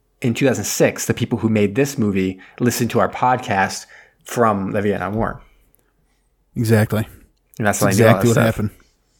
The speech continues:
Speaker 2: It's pretty incredible.
Speaker 1: Think about it. So they call me the ointment. I'm on top
Speaker 2: I'm
Speaker 1: of it.
Speaker 2: thinking about it. Thinking about it. Uh, so <coughs> everything that they did in this movie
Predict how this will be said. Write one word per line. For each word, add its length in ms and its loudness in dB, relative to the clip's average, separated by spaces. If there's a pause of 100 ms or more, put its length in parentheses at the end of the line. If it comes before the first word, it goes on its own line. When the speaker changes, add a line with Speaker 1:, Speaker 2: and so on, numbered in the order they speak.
(680)
Speaker 2:
It's 120 -20
pretty 160 0
incredible. 440 0 (380)
Speaker 1:
Think 120 -6
about 220 0
it. 160 -4 (460)
So 120 -2
they 100 4
call 180 0
me 100 2
the 120 0
ointment. 360 -2 (360)
I'm 80 -6
on 120 -6
top 220 0
Speaker 2:
I'm 60 0
Speaker 1:
of 60 -2
it. 40 -6
Speaker 2:
thinking 220 -2
about 260 -6
it. 100 -8 (440)
Thinking 260 2
about 280 0
it. 100 -4 (440)
Uh, 220 0
so 360 0 (240)
<coughs> 160 -2 (720)
everything 720 0 (320)
that 140 0
they 120 2
did 160 0
in 80 -2
this 180 0
movie 440 0